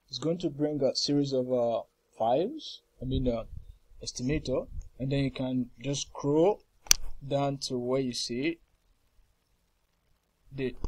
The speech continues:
non-Heyerdahl model. You see, we find it there. You click on it and then you install.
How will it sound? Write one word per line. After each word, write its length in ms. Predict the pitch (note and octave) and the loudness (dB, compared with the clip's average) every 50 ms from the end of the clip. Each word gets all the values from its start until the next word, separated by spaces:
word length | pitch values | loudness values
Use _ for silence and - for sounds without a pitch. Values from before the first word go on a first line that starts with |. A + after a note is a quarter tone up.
| - - - - - - - - - - | 2 2 2 4 6 4 6 6 4 -2
non-Heyerdahl 880 | C#3 C#3+ D3 D#3 D#3+ D3+ C#3+ C3+ B2 D3 C#3+ C#3+ C#3+ C#3 C#3 C#3+ C#3 C#3 | 0 2 2 4 4 2 0 0 2 2 4 4 4 4 2 2 2 2
model. 280 | C3+ C#3+ C#3+ D#3+ D#3 | 0 0 2 2 2
You 100 | - B2+ | 0 0
see, 140 | B2 - - | -2 -4 -2
we 140 | C#3 B2+ A#2 | -2 -2 -4
find 320 | - - - D3 D3+ D3 | -4 -2 -2 0 0 0
it 140 | B2+ A#2+ - - | -2 -2 -4 -8
there. 100 | A2+ A2+ | -14 -12
You 140 | A2+ B2 B2+ - | -10 -10 -10 -4
click 260 | - D#3 F3 F3+ - C3+ | -2 -2 -2 0 0 -2
on 120 | B2+ B2+ | -2 -2
it 140 | B2+ C3 - | -4 -6 -6
and 160 | B2+ B2+ B2 | -6 -4 -2
then 80 | B2+ B2+ | -2 -2
you 140 | B2 A#2 A2+ - | -2 -4 -6 -10
install. 360 | A2+ A#2 - - - G#2+ G2+ | -14 -14 -12 -10 -10 -12 -12